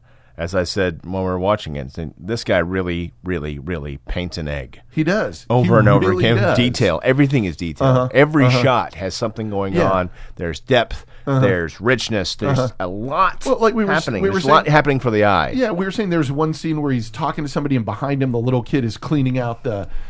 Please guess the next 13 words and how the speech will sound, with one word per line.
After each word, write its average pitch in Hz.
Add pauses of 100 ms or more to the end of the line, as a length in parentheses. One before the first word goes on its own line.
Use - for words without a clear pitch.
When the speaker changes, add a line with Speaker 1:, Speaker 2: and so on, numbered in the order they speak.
(180)
Speaker 2:
the 113
Speaker 1:
Yes. -
Speaker 2:
fish 175
tank, 160
and 147
there's, 131
like, 151
everything 151
that 131
is 120
happening 131
here 98 (420)
is 139